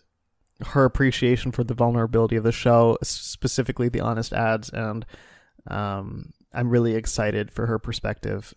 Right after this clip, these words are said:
because I think she's gonna bring a lot to the table that I am just unable to get, like, pr-, to bring. I, in terms of life experience, in terms of, uh, relationship experience, it,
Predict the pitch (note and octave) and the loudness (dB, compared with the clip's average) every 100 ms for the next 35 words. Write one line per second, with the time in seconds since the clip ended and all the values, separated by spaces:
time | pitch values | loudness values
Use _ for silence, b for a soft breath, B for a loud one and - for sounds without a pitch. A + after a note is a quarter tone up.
0 | _ A2 - G#2+ G#2+ G#2+ - b b _ | _ -10 -6 -4 -4 -6 -14 b b _
1 | _ _ B2 C3 A#2+ A#2+ - A#2 A2+ A#2 | _ _ -2 0 0 -2 -4 0 0 0
2 | A2+ - B2 A2+ G#2+ A#2 A2+ A2+ A2 G#2+ | -2 -4 0 0 0 -4 -2 -2 0 -2
3 | A2 G#2 - - A#2+ A#2 A2+ - A#2 A2 | 0 0 -2 0 2 4 2 0 -2 -4
4 | A2 - A2+ - - _ _ C#3 C#3 C3 | -10 -8 -8 -8 -12 _ _ 6 8 6
5 | A2+ A2 G#2+ G#2+ - - A2 - C3+ B2+ | 4 0 -4 -6 -4 -4 -2 -2 0 2
6 | B2 G#2 - _ - A#2 A2 - _ _ | 2 0 -6 _ -4 -2 -4 -10 _ _
7 | - - - B2 A#2+ C3 A#2+ B2+ C#3 C3 | -18 -16 -10 -6 -2 -2 0 4 4 4
8 | C3+ - C3 B2 B2 B2 - A#2 A#2 A#2+ | 0 0 0 2 0 -4 -8 -8 -6 -6
9 | A2+ A2+ A2+ A2 A2 A#2+ _ A#2+ G#2+ - | -6 -8 -6 -6 -6 -10 _ -12 -10 -6
10 | C3+ C3+ C3+ C#3+ C3+ C3+ - B2 A#2+ - | 2 4 4 2 0 -2 -2 -2 0 0